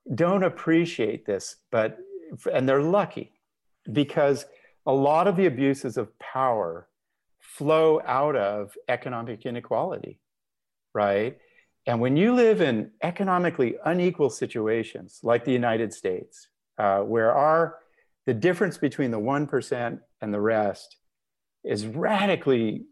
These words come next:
more divergent than other cultures, especially European cultures, what happens is the abuse of power is just worsened, right? You have more rationalization, more impulsive behavior, more segregation. So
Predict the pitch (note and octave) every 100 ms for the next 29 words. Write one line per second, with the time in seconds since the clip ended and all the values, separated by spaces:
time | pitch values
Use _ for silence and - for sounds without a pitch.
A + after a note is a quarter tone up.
0 | _ A#2 B2 A2+ A2+ G#2+ A#2 A#2 G#2 G2
1 | - G#2+ G#2 A2 G#2+ G#2 - G2+ - F#2
2 | - G#2 D3 C3 D3 B2 A#2+ _ _ -
3 | C3 D3+ B3+ A#3+ F#2+ F2 A2 G2+ - _
4 | _ _ _ _ - E3+ G#3+ F3+ B3 C4
5 | D3+ C#3+ B2+ C3+ C3+ - C#3 D3 C3 B2
6 | C#3 E3 E3+ - F#2 F#2+ A#2 C3 - D3
7 | B2 D#3 A3 - - - _ _ - G#2
8 | A2 C3 _ _ - B2 B2+ C#3 C3+ C#3+
9 | C#3+ D3+ B2+ C3+ C#3+ C#3+ A2+ G2 G2 G#2+
10 | A2+ G#2 _ _ _ - A2 G2+ B2 B2+
11 | B2+ A2+ G#2+ G#2 G#2+ G#2+ A#2+ A2 A2+ C3+
12 | C#3 B2+ E3+ D#3